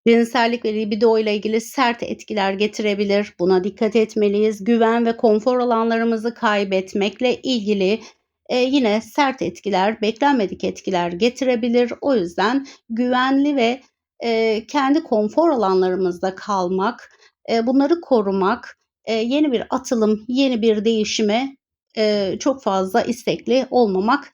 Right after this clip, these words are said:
daha uygun olacaktır. Boğa ilişkileri, ihtirası, tutkuları da ifade eder. Burada tutkulu aşklar da doğabilir veya aşkta ihtiras kavgaları,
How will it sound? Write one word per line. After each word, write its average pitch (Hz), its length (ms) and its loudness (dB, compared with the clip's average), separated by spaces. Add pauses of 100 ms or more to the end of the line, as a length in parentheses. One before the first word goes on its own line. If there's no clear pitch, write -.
daha 214 220 0
uygun 185 280 0
olacaktır. 175 720 -2 (460)
Boğa 220 520 4
ilişkileri, 214 760 -4
ihtirası, 208 960 -2
tutkuları 202 580 -2
da 214 60 2
ifade 190 600 0
eder. 214 360 0 (360)
Burada 233 560 0 (240)
tutkulu 220 560 -4
aşklar 214 580 0
da 240 140 0
doğabilir 247 760 0
veya 196 540 -2
aşkta 214 640 -4 (520)
ihtiras 233 640 2
kavgaları, 202 920 -2